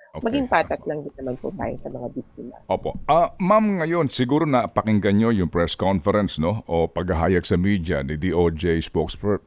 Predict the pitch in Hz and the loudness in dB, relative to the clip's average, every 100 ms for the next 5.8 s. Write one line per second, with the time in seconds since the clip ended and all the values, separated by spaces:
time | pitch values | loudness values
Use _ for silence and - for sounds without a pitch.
0 | - - 85 - - 110 101 76 73 - | -16 -4 -4 -4 4 4 6 0 -2 -4
1 | 98 90 104 92 - 110 202 190 170 170 | -4 -2 0 0 0 6 6 6 4 0
2 | 147 143 175 185 107 69 95 - 107 - | 2 4 4 4 2 2 -2 0 0 2
3 | 101 104 98 101 92 101 98 95 92 110 | 2 4 4 2 2 2 0 0 0 2
4 | 113 - - - - - 120 135 143 143 | 0 -4 -20 -20 -4 4 6 6 4 4
5 | 139 147 156 110 87 98 110 156 | 2 2 4 4 2 0 0 -2